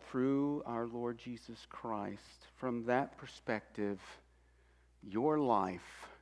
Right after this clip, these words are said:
comes together in a way that it never could without him. Our past justification, our present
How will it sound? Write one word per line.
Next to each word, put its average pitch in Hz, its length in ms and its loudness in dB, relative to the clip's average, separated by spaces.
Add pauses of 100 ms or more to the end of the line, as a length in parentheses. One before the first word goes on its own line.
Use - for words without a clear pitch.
(1400)
comes - 380 -4
together - 420 -12 (1700)
in 123 100 2
a 113 60 2
way 131 720 2 (280)
that 113 400 2 (460)
it 127 160 0
never 127 580 2
could - 320 -12 (1300)
without 95 320 -4 (140)
him. 87 120 -12 (1160)
Our 98 120 2
past 123 760 0 (560)
justification, 123 1160 -6 (640)
our 98 200 4
present 120 720 2